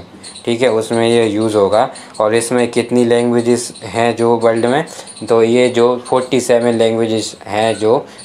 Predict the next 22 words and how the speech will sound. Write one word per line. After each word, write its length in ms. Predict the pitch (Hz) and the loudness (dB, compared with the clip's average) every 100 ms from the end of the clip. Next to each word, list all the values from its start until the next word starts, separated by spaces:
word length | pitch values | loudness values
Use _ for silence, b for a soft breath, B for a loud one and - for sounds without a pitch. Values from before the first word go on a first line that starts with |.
| 113 | 0
world 260 | 113 113 | 0 2
में, 120 | 110 104 | 0 0
उनमें 440 | 107 110 110 113 | -2 -4 -2 0
ये 340 | 110 113 107 B B B | 2 2 0 B B B
available 500 | 110 113 117 117 110 | -2 2 2 2 2
है। 260 | 110 156 B B - | 2 0 B B -2
और 260 | 107 110 | 0 0
इसको 320 | 104 107 - 117 | -2 -6 -2 -2
translated 680 | 120 113 113 113 117 117 | 0 -2 -2 -2 0 -2
कितनी 400 | - 120 120 120 | -4 -6 -2 -2
language 340 | 113 117 117 117 | 0 0 0 0
में 140 | 120 | 0
कर 120 | 117 | 0
सकते 340 | 110 117 113 120 | 0 -2 -2 -4
हैं 60 | |
हम? 120 | 123 156 | -4 -6
अ, 560 | - - - 107 107 | -12 -20 -10 -2 -2
first, 460 | 104 117 113 113 110 | 0 0 -2 -6 -6
अ, 560 | 110 101 - - 107 | -4 -6 -12 -6 -4
partially 500 | 101 117 117 120 120 120 | -2 0 -2 -2 -4 -2
translate 380 | 117 117 117 117 | -2 -2 -2 -2
into 360 | 117 151 196 | -2 0 0